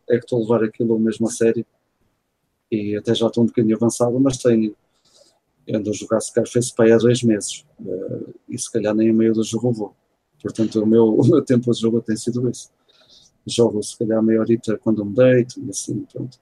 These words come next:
Eh, não tem sido assim nada de, na-, nada do outro mundo, mas tem sido o jogo a que eu tenho dedicado, eh, mais tempo, pronto, digamos assim. E acho que em relação, eh, para, para quem não, de certeza que muita gente já jogou, mas para quem nunca jogou, aconselho vivamente.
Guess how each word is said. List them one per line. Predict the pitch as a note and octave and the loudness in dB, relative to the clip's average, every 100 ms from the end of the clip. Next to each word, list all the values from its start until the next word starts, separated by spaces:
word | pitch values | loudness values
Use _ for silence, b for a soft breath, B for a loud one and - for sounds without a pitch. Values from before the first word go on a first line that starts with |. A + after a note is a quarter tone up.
| - | -10
Eh, | A2+ - C3 | -8 -6 -6
não | A2 G#2+ | -6 -6
tem | A2+ G#2 | -6 -6
sido | - A2 | -4 -4
assim | G#2+ - G#2+ | -4 -4 -2
nada | G#2+ G#2+ G#2 - | -2 -4 -8 -6
de, | G#2 G2 G2 - b b - | -6 -6 -10 -14 b b -2
na-, | A#2 A#2 | 0 2
nada | B2+ B2+ | 2 4
do | A#2+ | 2
outro | A#2+ B2+ | 0 2
mundo, | C3+ D3 | 2 4
mas | C3 B2+ | 2 0
tem | B2+ | -2
sido | A2+ A#2+ A#2 | 0 2 2
o | |
jogo | A2+ B2+ A2+ - _ B B B B B _ - | 2 2 0 -2 _ B B B B B _ 2
a | A#2 | 2
que | C3 | 4
eu | B2 | 2
tenho | B2+ A#2 | 4 4
dedicado, | A2 A#2 - G#2+ G#2+ G2+ G2+ | 4 2 2 -2 -2 -6 -6
eh, | G2+ F#2+ | -8 -10
mais | F#2+ G#2 G2 | -6 -6 -2
tempo, | A#2+ D#3 B2 | -2 -2 -2
pronto, | - A#2+ A2 | -4 -4 -4
digamos | G#2 G#2+ G#2 G#2 | -6 -6 -6 -8
assim. | - A2+ C3 _ _ _ _ _ - - - _ _ _ _ - | -6 -4 -4 _ _ _ _ _ -20 -20 -20 _ _ _ _ 0
E | D3 | 0
acho | D#3+ E3 | 2 2
que | D#3+ | 2
em | |
relação, | C3+ C#3+ C3 - C3+ B2+ B2 | 4 2 2 2 2 4 2
eh, | A#2+ B2+ - - | 0 -4 -8 -2
para, | C3+ | -2
para | B2+ - - C3 | -2 -14 -6 -2
quem | C3 | 0
não, | B2 A#2+ | 0 -2
de | - - | -6 -16
certeza | - - C3+ B2 A#2 | -6 0 2 2 0
que | A#2 | -2
muita | A2+ A2+ | -2 -2
gente | A2+ G2+ | -4 -2
já | A#2+ | -2
jogou, | A2 B2 A#2 | -2 -2 -2
mas | - | -4
para | - | -10
quem | A2 G#2+ | -8 -8
nunca | G#2+ A2 | -6 -8
jogou, | G#2+ A2+ | -6 -4
aconselho | G#2+ A2 - A2+ G#2+ | -4 -4 -4 -4 -2
vivamente. | G#2+ G#2+ G#2 A2 G#2+ | -4 -4 -2 -4 -6